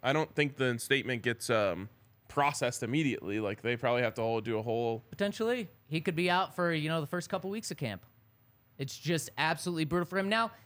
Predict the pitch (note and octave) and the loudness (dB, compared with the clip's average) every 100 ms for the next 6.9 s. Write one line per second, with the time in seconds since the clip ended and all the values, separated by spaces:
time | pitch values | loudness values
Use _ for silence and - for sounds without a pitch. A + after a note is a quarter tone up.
0 | _ B3+ C4 A3+ F3 F#3+ F#3 - E3 D#3 | _ 0 2 0 -2 0 0 -4 -4 0
1 | D#3 D#3 - C#3 C#3 C3+ C3+ - C#3 C3 | 0 -2 -6 -2 0 0 -2 -2 -2 0
2 | C3+ C3 C3+ D3 D#3 D3+ F3+ F#3+ E3+ D#3 | -4 -2 -2 -2 0 2 2 2 -2 -2
3 | D#3 D#3 D3+ D#3 C#3 B2 C#3+ D3+ C3+ D3+ | 0 0 0 -2 -2 0 0 0 2 0
4 | E3+ E3+ D#3 D#3 D3 D3 - C3 A#2 - | 0 2 2 2 -2 -2 -2 -2 0 -2
5 | - C3+ D3 D#3 C#3 - - - _ _ | -4 -2 0 2 2 0 -10 -20 _ _
6 | D#3 D#3 C3 G#3 G3+ D3 A#2+ D3 | 0 0 0 -2 0 0 0 0